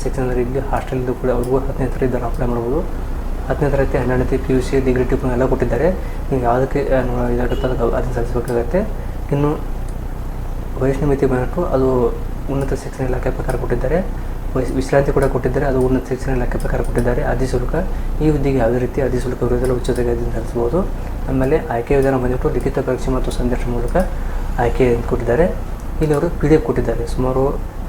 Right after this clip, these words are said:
ಇದು ಮೂವತ್ತೊಂದು ಪೇಜ್ ಪಿ ಡಿ ಎಫ್ ಸರಿಯಾಗಿ ಓದ್ಕೋಬೋದು.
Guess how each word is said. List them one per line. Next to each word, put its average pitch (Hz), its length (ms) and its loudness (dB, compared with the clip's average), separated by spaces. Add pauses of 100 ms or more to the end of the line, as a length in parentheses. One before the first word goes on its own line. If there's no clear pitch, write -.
(120)
ಇದು 127 180 2 (440)
ಮೂವತ್ತೊಂದು 135 480 0
ಪೇಜ್ 139 220 -2
ಪಿ - 120 -2
ಡಿ 131 80 4
ಎಫ್ 131 220 0
ಸರಿಯಾಗಿ 123 200 2
ಓದ್ಕೋಬೋದು. 127 520 2